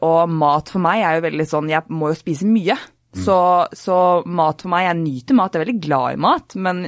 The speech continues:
Speaker 1: det, det må ikke, jeg lager herremåltid når jeg er hjemme,
Speaker 2: Ja.
Speaker 1: alltid.
Speaker 2: Mm.
Speaker 1: Men når jeg er på farta, som jeg som regel er, eller mellom, eh, økter og sånn på dagen, så kan jeg ikke spise så mye. Eh, og da blir det veldig lett å bare ha med seg en lompepakke og skinke og ost.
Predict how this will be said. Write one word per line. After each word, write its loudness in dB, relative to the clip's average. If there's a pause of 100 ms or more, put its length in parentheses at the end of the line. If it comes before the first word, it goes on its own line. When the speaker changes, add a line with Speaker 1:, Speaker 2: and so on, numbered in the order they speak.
Speaker 1:
det, -2 (200)
det -4
må -2
ikke, -2 (160)
jeg 0
lager 0
herremåltid -2
når -2
jeg -2
er -2
hjemme, -2 (260)
Speaker 2:
Ja. -2
Speaker 1:
alltid. -4
Speaker 2:
Mm. -6
Speaker 1:
Men -2 (160)
når -2
jeg 0
er -4
på -10
farta, -6
som -8
jeg -6
som -8
regel -8
er, -2
eller -4
mellom, -4 (160)
eh, -6
økter -10
og -10
sånn 0
på -4
dagen, 0 (240)
så -10
kan -2
jeg -10
ikke -14
spise -8
så -10
mye. -2 (380)
Eh, 0 (100)
og 2
da 0
blir -6
det -2
veldig -2
lett -10
å -4
bare -2
ha -2
med -10
seg -4 (300)
en -6
lompepakke -6
og -6
skinke -6
og -10
ost. -20